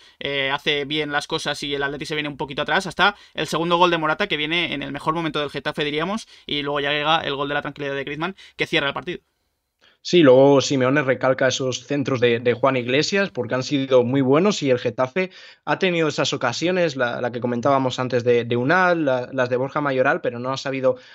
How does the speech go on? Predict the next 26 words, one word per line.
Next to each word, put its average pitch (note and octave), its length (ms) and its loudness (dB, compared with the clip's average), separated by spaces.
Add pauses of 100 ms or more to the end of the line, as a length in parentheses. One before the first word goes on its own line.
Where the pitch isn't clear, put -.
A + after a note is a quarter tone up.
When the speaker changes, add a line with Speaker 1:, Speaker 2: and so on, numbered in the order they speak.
(120)
Speaker 2:
aprovechar C3+ 560 0
esos C#3+ 340 -2
balones C#3+ 360 0
que C#3 60 0
han C3 100 -4
tenido C#3 240 -2
sus C#3 160 -2
delanteros. C#3 580 0 (340)
Y B2 100 -14
luego A#2+ 180 -2
el B2 80 -2
Atlético A#2+ 260 -4
de B2 80 -2
Madrid, A#2 260 -4
pues D3+ 200 -6
esa A#2+ 200 -6
pegada B2 540 2
ha A#2+ 60 -8
matado A#2 640 -4
el A2+ 160 -8
partido. F3+ 600 0
Cuando A#2+ 260 0
mejor A#2 260 0
estaba B2+ 220 2
el B2 80 0
Getafe, C3+ 580 -2